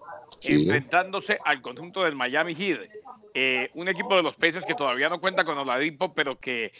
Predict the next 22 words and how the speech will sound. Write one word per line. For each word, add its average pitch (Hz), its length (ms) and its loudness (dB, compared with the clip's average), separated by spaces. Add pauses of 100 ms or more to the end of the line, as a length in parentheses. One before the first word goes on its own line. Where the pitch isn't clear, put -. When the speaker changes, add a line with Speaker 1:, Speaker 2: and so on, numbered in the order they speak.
(200)
Speaker 2:
tiene 190 240 6
a 185 60 8
Sabonis 160 560 2
y 156 40 4
ha 151 100 4
cumplido 165 360 -4
con 143 140 -6
una 156 140 -2
muy 170 100 -6
buena 170 240 0
tarea, 175 340 4 (380)
y 180 80 -2
el 202 60 2
Miami 170 400 2
Heat 160 180 -6
que 147 140 -6 (160)
quiere 175 580 0
ratificar 151 800 2
o 185 60 -2
seguir 160 320 -6 (240)
dejando 175 500 0
claro 160 360 -2